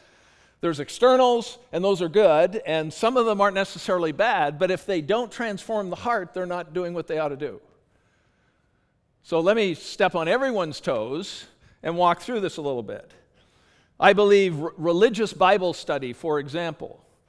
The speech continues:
it's all about answering, I think there's some great tools out there,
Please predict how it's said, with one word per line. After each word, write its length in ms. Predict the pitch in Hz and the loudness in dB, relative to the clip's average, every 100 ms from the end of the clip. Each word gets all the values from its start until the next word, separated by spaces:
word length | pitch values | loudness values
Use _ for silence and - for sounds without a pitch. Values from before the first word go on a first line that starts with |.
| _ _ _ - | _ _ _ -8
it's 180 | 160 170 | -4 6
all 240 | 196 233 | 8 8
about 300 | 202 190 185 | 8 6 6
answering, 680 | 180 185 - 185 170 160 147 - - 160 139 _ - | 2 0 -4 -6 -6 -6 -10 -14 -20 -18 -20 _ 4
I 140 | 175 | 4
think 160 | 233 180 | 4 -2
there's 140 | 160 | -6
some 100 | 170 | -6
great 280 | 151 185 180 | 0 0 0
tools 340 | 233 214 151 | -6 -6 -4
out 160 | 123 - | -8 -10
there, 260 | - - | -16 -18